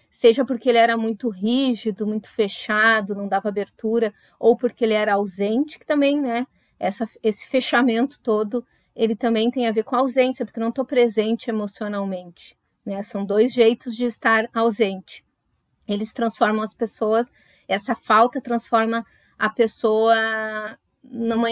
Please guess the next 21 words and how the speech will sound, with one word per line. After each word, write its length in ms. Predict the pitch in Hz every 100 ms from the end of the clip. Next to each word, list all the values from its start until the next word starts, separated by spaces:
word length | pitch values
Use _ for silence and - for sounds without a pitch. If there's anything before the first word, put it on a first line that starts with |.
| 226
numa 340 | 240 226 226 214
pessoa 260 | 247 -
insegura 680 | 226 - 269 220 226 262 302 - _ _ -
e 80 |
que 100 | 226
muitas 320 | 269 254 285 262
vezes 320 | 247 254 - -
isso 320 | 254 240 277
se 220 | - 269
manifesta 840 | 262 269 277 269 233 240 - 262 - _ _ -
dificuldade 640 | - 262 254 226 226 226
de, 160 | 214 - _ 202
de 360 | 226 214 208
receber 440 | 208 202 202 196 202
ordem, 840 | 220 254 254 226 202 208 208 208 - _
não 180 | 220 220
gosta 240 | 208 214 220
de 100 | -
figuras 380 | 220 208 208
de 80 | 220
autoridade, 1200 | 196 - 208 202 233 262 254 240 214 - 214 214